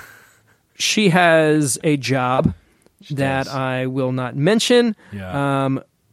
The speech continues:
Speaker 2: and for those people who are in the know, it, it's a bit of a niche. It's a niche and a niche and a niche and a niche,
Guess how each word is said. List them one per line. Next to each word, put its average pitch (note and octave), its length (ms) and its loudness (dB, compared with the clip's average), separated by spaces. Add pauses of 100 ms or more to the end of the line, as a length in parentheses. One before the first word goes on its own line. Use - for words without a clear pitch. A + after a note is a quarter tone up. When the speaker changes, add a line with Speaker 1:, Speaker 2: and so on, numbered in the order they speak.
(380)
Speaker 2:
and D3+ 400 2 (460)
for D3 240 -2
those C#3+ 400 0
people D3 320 -4
who C#3 100 -2
are C3+ 100 -4
in C3 120 -8
the B2+ 80 -10
know, E3+ 500 2 (360)
it, F3 200 -6
it's - 240 -6
a F3+ 40 -6
bit G3 160 2
of E3 100 0
a - 40 2
niche. B2+ 280 -6
It's D3 160 -6
a D3 40 0
niche F#3+ 360 0
and F#3 100 2
a E3 60 4
niche D#3 260 -2
and C#3+ 80 -4
a C#3 60 -2
niche C#3 240 -6
and C3 80 -6
a C3 60 -6
niche, G#3 420 0